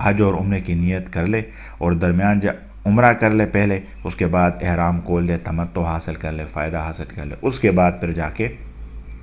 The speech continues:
हज कर ले, या पहले हज किया और उसके बाद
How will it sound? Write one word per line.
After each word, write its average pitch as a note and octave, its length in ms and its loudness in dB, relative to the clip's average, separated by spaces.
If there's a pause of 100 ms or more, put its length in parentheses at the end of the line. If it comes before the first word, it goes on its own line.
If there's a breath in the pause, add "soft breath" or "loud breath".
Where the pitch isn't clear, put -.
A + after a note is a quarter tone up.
(1000)
हज - 160 4
कर D#2 180 0
ले, D2+ 140 -2 (340 loud breath)
या G2+ 140 6
पहले A#2+ 280 6
हज G2 280 0
किया A2 260 4 (320 loud breath)
और F#2+ 160 4
उसके G#2+ 240 2
बाद F#2+ 420 4